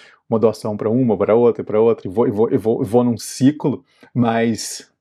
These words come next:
dessa vez eu tive que parar e fazer a doação e ignorar o meu ciclo de doações. A história foi a seguinte, nada dramático, mas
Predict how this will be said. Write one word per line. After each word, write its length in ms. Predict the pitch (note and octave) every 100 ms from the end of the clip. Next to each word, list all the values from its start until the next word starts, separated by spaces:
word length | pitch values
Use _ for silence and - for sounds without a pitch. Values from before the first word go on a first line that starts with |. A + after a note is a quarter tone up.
| _
dessa 300 | _ A#2+ C3+
vez 160 | G#2 A#2+
eu 80 | A#2+
tive 240 | - B2+
que 140 | - -
parar 520 | - G2 F#2+ G2+ G#2+
e 60 |
fazer 380 | G#2 A2+ G2 G2+
a 40 | F#2+
doação 680 | G2 F#2 - G#2 G#2+ A2+
e 300 | A2+ G2+ F2+ - - _
ignorar 480 | A#2 A2 A2 G2+ G2+
o 60 | G#2
meu 200 | G2 F#2+
ciclo 540 | - - F2+ - F#2+
de 100 | F2
doações. 720 | F#2 F#2 - - - - - _ _ - - _
A 140 | - D#3
história 300 | - - B3
foi 320 | - - G3+
a 40 |
seguinte, 580 | G3 D3+ B2 G#2+ - - -
nada 240 | D3+ A3+
dramático, 760 | G#3+ C3 G#2 A#2+ - - - - -
mas 600 | B2+ D3 - - -